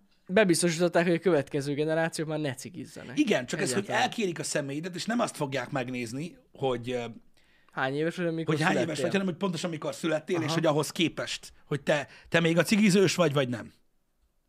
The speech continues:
Speaker 1: Wow, amúgy ez durva.
Speaker 2: Tehát nem tiltották be Új-Zélandon a cigit, oké?
Speaker 1: Tehát végül is be lesz tiltva, mondjuk hatvan év múlva. <laughs> Ha úgy nézzük.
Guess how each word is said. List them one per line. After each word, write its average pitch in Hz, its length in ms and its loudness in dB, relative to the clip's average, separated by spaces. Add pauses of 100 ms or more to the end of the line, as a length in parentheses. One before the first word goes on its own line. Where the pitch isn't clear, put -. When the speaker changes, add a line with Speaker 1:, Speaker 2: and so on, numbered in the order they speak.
(140)
Speaker 1:
Wow, 156 540 2
amúgy 226 280 4
ez 330 140 4
durva. 131 460 -2 (160)
Speaker 2:
Tehát 139 180 -4
nem 233 100 2
tiltották 143 380 2
be 147 120 4
Új-Zélandon 139 380 2
a - 20 -10
cigit, - 300 -6
oké? 113 180 -2
Speaker 1:
Tehát 156 140 -4
végül 226 420 6
is 233 180 6
be 185 220 4
lesz 247 280 2
tiltva, 123 680 -4 (340)
mondjuk 123 400 -10 (460)
hatvan 135 440 -2
év 131 180 -6
múlva. 131 520 -8 (840)
<laughs> - 300 -14 (1160)
Ha 143 300 2
úgy 147 220 -4
nézzük. 135 480 -8